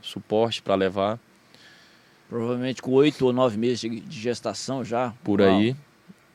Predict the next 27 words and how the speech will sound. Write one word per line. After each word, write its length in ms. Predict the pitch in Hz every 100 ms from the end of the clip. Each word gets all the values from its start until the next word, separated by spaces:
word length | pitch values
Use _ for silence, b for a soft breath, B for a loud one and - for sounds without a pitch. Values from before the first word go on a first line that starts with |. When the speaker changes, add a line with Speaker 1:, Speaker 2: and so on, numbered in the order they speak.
| _ _ _ _
Speaker 1:
E 800 | - 135 139 139 139 135 127 123 - _ _ _ _ _ _ -
eles 180 | 113
tiveram, 520 | - 131 139 147 139 117
ela 240 | 107 113 117
foi 260 | - 156
com 100 | 156
meu 180 | 117 113
avô, 280 | 104 104 131
pai 220 | 110 101
dela, 320 | 98 107 131 - _ _ _ _ _ _ _ _
tiveram 300 | - 98 98
que 100 | 113
ir 20 |
pra 140 | - 95
beira 220 | 101 104
da 80 | 104
estrada, 520 | - 104 98 113 131 _ b b b b b _
esperar 340 | - - 110 110
um 80 | 107
caminhão 380 | 110 107 107
do 100 | 113
leite, 400 | 117 107 - - -
né, 200 | 98 113
o 100 | 123
carro 300 | - 92 95
do 80 | 104
leite, 420 | 101 104 - -